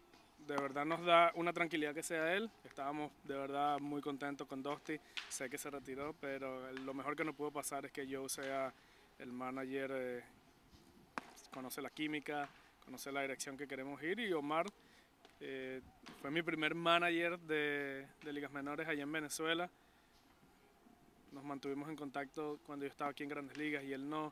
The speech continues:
Luego llega. De verdad que nuestra relación va más allá de solo pelota. Y también él está muy feliz de ese gran ascenso, porque la gente no piensa que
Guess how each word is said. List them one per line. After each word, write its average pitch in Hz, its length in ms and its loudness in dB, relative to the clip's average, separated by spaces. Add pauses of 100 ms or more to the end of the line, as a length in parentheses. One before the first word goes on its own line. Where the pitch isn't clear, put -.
(280)
Luego 131 240 -4
llega. 151 520 4 (400)
De 131 100 -14
verdad 131 260 -8
que 170 420 2
nuestra 156 300 -6
relación 151 340 -2
va 165 60 0
más 170 160 -4
allá 165 240 2
de 160 80 2
solo 170 240 0
pelota. 170 420 -2 (920)
Y 131 260 -8 (180)
también 135 420 -4
él 135 100 -2
está 143 440 2
muy 143 200 -6
feliz 139 520 -4 (240)
de 135 240 -8
ese 135 760 -6
gran 156 300 8
ascenso, 135 400 -2
porque 123 500 -6 (380)
la 123 80 -12
gente 131 380 -4
no 143 440 0
piensa 139 300 -4
que 139 320 -2